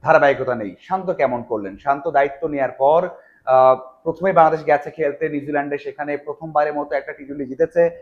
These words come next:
টি টোয়েন্টি সিরিজ ড্র করেছে, কারণ বৃষ্টিতে একটা পরিত্যক্ত হয়েছিল, ঐতিহাসিক ম্যাচ বা সিরিজ বলাই যায়। এরপর বাংলাদেশ আসলো বাংলাদেশের মাটিতে, সেখানে শ্রীলঙ্কার এগেইনস্টে তিন ম্যাচের সিরিজে বাংলাদেশ হারলো এক দুই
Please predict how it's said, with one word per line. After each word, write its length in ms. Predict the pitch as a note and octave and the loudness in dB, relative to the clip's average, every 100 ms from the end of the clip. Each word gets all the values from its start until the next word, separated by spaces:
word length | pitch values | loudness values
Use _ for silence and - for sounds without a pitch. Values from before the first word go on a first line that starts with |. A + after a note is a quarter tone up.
| - _ _ | -20 _ _
টি 100 | F#3 | -2
টোয়েন্টি 260 | F3+ F3+ E3 | 2 2 0
সিরিজ 260 | E3+ E3+ C3+ | -2 -2 -4
ড্র 340 | - D3+ F3 | 0 6 6
করেছে, 400 | F3+ E3+ D#3+ F#3 | 6 2 2 0
কারণ 220 | F3+ E3 | -2 -2
বৃষ্টিতে 340 | D3+ D3 D#3+ D3+ | -2 -8 -4 -2
একটা 180 | D3 | -2
পরিত্যক্ত 460 | D#3 D3 D3 D3 - | -4 -2 -2 -2 -2
হয়েছিল, 360 | C3 A#2 - G2 - - | -2 -4 -6 -20 -20 -8
ঐতিহাসিক 580 | D#3 D#3+ C#3+ C#3+ - F#3+ C3+ | -8 -2 0 0 -2 -10 0
ম্যাচ 220 | C#3 C#3+ - _ _ - | 0 0 -8 _ _ -4
বা 80 | C#3 | -4
সিরিজ 260 | D#3 D#3+ B2 | -2 -4 2
বলাই 280 | D3 F3 F3 | 6 6 4
যায়। 180 | A2+ E2+ - | -2 -8 -10
এরপর 280 | - F3+ G3 | -2 0 2
বাংলাদেশ 360 | E3+ D#3+ D#3 D#3+ | 2 2 0 -6
আসলো 600 | D3 - E3+ E3+ E3+ - _ - | -6 -2 0 0 -2 -14 _ 2
বাংলাদেশের 400 | C#3 D3+ D3+ F3+ | 4 4 0 2
মাটিতে, 280 | D#3+ D#3+ F3+ | 2 0 -6
সেখানে 320 | D#3+ D#3+ D#3 | -6 -6 -6
শ্রীলঙ্কার 360 | - D#3 D#3 | -6 -6 -2
এগেইনস্টে 380 | D3 D3+ D3+ E3+ D#3 _ | -2 -4 -8 -10 -12 _
তিন 160 | F3 E3 | -8 -8
ম্যাচের 200 | D3+ D3+ | -8 -12
সিরিজে 440 | D#3 E3 E3+ G#3+ A3 - _ - | -12 -6 0 0 -2 -18 _ 2
বাংলাদেশ 300 | D3+ D#3+ E3 - | 2 2 -2 0
হারলো 340 | D3 D#3 G3 A#3 - - _ - | 0 2 2 0 -4 -20 _ 2
এক 240 | E3 E3+ - D#3+ | 6 6 4 -8
দুই 220 | C#3 D#3+ | -4 -2